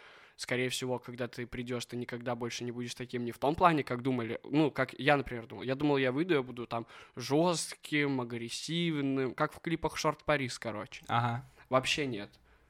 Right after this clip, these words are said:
Speaker 1: Я просто выхожу и понимаю, что, э, я практически не поменялся, ну, в обычном, обыденном общении. А люди, с которыми я общался, очень сильно всё поменялись.
Speaker 2: Люди, которые твои друзья?
Speaker 1: Да.
Speaker 2: Почему?
Speaker 1: Я не знаю.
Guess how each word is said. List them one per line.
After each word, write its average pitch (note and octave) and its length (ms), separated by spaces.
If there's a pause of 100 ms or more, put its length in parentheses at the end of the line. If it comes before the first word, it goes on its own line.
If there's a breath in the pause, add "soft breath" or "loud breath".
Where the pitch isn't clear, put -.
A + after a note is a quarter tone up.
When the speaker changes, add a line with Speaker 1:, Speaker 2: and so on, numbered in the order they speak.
(160)
Speaker 1:
Я B2+ 120
просто C#3 300
выхожу C3+ 320
и F3+ 40
понимаю, C3+ 460
что, B2+ 840 (120)
э, A#2+ 320
я C#3 180
практически C3+ 640
не B2 100
поменялся, A#2+ 720 (960)
ну, D#3+ 140
в D3 60
обычном, C3 440
обыденном A#2+ 380
общении. A2+ 380
А B2 120
люди, D#3+ 380
с - 80
которыми B2 300
я A2 60
общался, - 460 (380)
очень B2 280
сильно A2 260
всё - 140
поменялись. A2+ 560
Speaker 2:
Люди, C#3 260
которые C#3 520
твои C3 280
друзья? C3+ 480
Speaker 1:
Да. A#2 280 (540)
Speaker 2:
Почему? A#2 380 (680)
Speaker 1:
Я C3 240
не E3 120
знаю. - 200